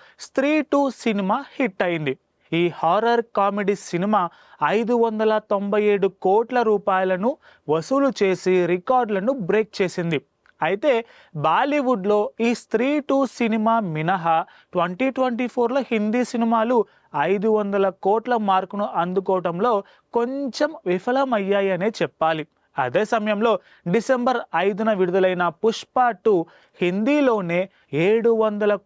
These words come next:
కోట్లకు పైగా వసూళ్లు చేయగా, ప్రపంచవ్యాప్తంగా పదిహేడు వందల కోట్లకు పైగా వసూళ్లను రాబట్టింది. ఈ చిత్ర విజయాన్ని పాన్ ఇండియా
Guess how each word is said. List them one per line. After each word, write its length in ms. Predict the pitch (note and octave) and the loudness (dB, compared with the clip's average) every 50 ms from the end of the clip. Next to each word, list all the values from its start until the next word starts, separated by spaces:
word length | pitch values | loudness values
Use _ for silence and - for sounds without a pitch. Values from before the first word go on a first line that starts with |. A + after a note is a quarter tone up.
| - | -2
కోట్లకు 400 | F#3 G3 G3 F#3+ G#3+ G3+ F3 G3 F#3 - | -2 -2 0 0 -2 -2 0 -2 -2 0
పైగా 320 | F3 E3+ F3+ F3+ F3 F#3+ F3+ E3+ D3 | 0 0 0 0 0 0 0 0 0
వసూళ్లు 460 | D3 C#3+ C3+ - - G#3 G#3 G#3 G3 F3 - - | 0 -2 0 0 0 0 0 0 0 -2 -2 -2
చేయగా, 400 | - C#3+ D3 E3 F3+ G3+ B3 G3+ E3 E3 - - _ _ _ _ - | 0 0 0 0 0 0 0 0 0 -2 -4 -10 _ _ _ _ -4
ప్రపంచవ్యాప్తంగా 1200 | C3 C3+ C3+ D#3+ G3 A3 A#3 A#3+ A3 - B3+ A#3+ A#3 A#3 A3 A3 - - B3 A#3 A3 A3 A3 A#3+ B3+ - _ _ - | -4 -2 -2 -2 -2 -2 -2 -4 -4 -2 -2 0 2 2 0 0 -2 -2 -2 -2 0 0 0 -2 -2 -2 _ _ -2
పదిహేడు 560 | E3+ E3+ F3+ G3 A3+ G3 A#3 A3+ A3 G#3 G#3+ G#3 | 0 0 0 -2 -2 0 2 2 4 4 2 0
వందల 260 | G#3 G3+ G3 G3+ F#3+ F3 - - | 0 0 0 0 0 0 0 -2
కోట్లకు 380 | F#3+ A3+ A3 A#3+ G#3 A3+ G#3+ G3 - | -2 -2 -2 -2 -2 -2 -2 -2 -2
పైగా 260 | G3 F#3+ F3+ A3 B3+ A#3+ | -2 -2 0 0 0 2
వసూళ్లను 500 | A3+ G#3+ G#3 - A3+ G#3 G3 F#3 F#3+ A#3 A#3 | 2 0 0 0 -2 0 0 0 0 0 0
రాబట్టింది. 520 | A3+ A3+ G#3 A3 G3+ - A3+ G#3+ G#3+ G#3 F3+ E3+ _ _ _ _ _ _ _ _ - | 0 0 0 -2 -2 -2 0 0 2 0 0 -2 _ _ _ _ _ _ _ _ -4
ఈ 100 | D#3+ F3 F#3 F3+ - - | -2 0 -2 -2 -2 -4
చిత్ర 300 | F#3+ F3+ - B3 A#3+ B3 A3+ | -4 -2 0 0 0 0 0
విజయాన్ని 560 | A3 G3+ F3+ A3+ A3 A3 G#3+ G3+ G3+ A#3 A3+ G3+ F3 - - _ _ _ - | -2 0 2 2 2 2 2 0 0 0 -2 -2 -2 -6 -14 _ _ _ -2
పాన్ 320 | E3+ F3 G#3+ B3+ C4 C4 B3+ | 0 0 0 0 0 0 -2
ఇండియా 240 | B3 A3 A#3 A3+ A3 | 0 0 2 0 0